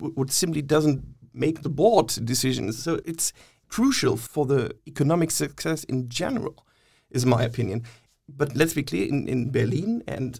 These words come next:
in Munich and, and everywhere else, what Aggie mentioned, startups, entrepreneurs are crucial for, for success.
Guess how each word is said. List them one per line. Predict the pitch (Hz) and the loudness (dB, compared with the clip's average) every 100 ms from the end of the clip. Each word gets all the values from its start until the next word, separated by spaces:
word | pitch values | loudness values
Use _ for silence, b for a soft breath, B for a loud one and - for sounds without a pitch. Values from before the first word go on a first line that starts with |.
| - | -14
in | - 98 | -6 -2
Munich | 147 175 185 - | 0 0 0 -4
and, | 123 - | -4 -4
and | - | -2
everywhere | 143 156 151 131 120 | 2 2 2 0 0
else, | - 190 | -2 -4
what | - - - | -6 -6 -6
Aggie | 135 160 | -2 0
mentioned, | 135 131 127 117 B B B B - | 0 0 0 0 B B B B -6
startups, | - - 135 156 135 120 - - _ _ _ - | -2 4 4 6 4 4 0 -2 _ _ _ -4
entrepreneurs | 139 185 - 156 151 139 135 127 - | 4 4 4 -2 0 2 0 -2 -10
are | - - | -14 -4
crucial | 160 208 - - | 2 2 2 -4
for, | - 95 - | -4 -6 -6
for | - - 120 | -6 -6 -4
success. | - - - 226 - | -8 -6 -6 -6 -10